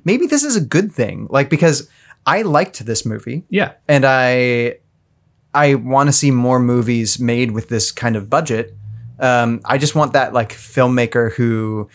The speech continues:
Speaker 1: is, like, out to prove themselves.
Speaker 2: Yeah, I think with Notting Hill, I think they took the time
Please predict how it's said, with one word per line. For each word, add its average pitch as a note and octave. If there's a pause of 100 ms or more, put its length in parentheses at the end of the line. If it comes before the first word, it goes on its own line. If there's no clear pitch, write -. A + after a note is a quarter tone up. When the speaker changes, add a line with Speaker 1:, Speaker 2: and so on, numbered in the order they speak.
(180)
Speaker 1:
is, A#2
like, A2+
out B2
to -
prove A2+
themselves. G#2
Speaker 2:
Yeah, C#3
I D3
think G#3+
with - (160)
Notting F3+
Hill, A#2 (840)
I D3+
think F#3
they D3 (420)
took D3+
the D3
time -